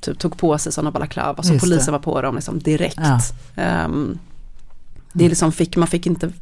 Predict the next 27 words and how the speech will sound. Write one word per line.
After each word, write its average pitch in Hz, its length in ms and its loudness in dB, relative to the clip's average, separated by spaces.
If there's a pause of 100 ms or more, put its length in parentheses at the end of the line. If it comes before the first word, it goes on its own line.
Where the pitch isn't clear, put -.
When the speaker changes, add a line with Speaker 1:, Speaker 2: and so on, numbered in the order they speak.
(120)
Speaker 1:
man 175 100 0
får 175 100 0
inte 175 100 -2
se - 80 0
ut, 175 220 -4
man 190 80 2
fick 185 100 -2
inte 196 160 2
se 208 100 0
ut 190 120 -2
så. - 240 -2 (120)
Speaker 2:
Mm. 147 140 4 (500)
Speaker 1:
Det 180 100 0
var 170 200 2
liksom 170 200 -2
en 165 60 0
sån 170 480 0 (240)
det 170 60 0
var 170 100 4
så 175 140 0
provokativt, - 800 -2
Speaker 2:
Mm. 139 160 2 (160)
Speaker 1:
så - 120 -4
mot 175 400 -6 (120)
hela 170 260 2
ryska 175 540 -2
staten. 175 580 -4